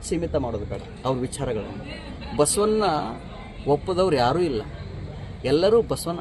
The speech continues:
ಅಪ್ಪಗೊಂಡ್ರು. ಯಾಕಂದ್ರೆ ಹನ್ನೆರಡನೇ ಶತಮಾನದಲ್ಲಿ ಬಸವಣ್ಣ ಎಲ್ಲರನ್ನ ಅಪ್ಪಗೊಂಡ. ಅದಕ್ಕೆ ಇವತ್ತು ಇಡೀ ಜಗತ್ತು ಬಸವಣ್ಣ ಅಪ್ಪಗೊಂಡದ,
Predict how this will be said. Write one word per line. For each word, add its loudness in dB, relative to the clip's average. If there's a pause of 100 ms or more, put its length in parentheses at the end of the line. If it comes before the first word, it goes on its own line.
ಅಪ್ಪಗೊಂಡ್ರು. -2
ಯಾಕಂದ್ರೆ 4
ಹನ್ನೆರಡನೇ 2
ಶತಮಾನದಲ್ಲಿ 0
ಬಸವಣ್ಣ 0
ಎಲ್ಲರನ್ನ 2
ಅಪ್ಪಗೊಂಡ. 0 (600)
ಅದಕ್ಕೆ 6
ಇವತ್ತು 4
ಇಡೀ 2
ಜಗತ್ತು 4
ಬಸವಣ್ಣ 0 (220)
ಅಪ್ಪಗೊಂಡದ, 2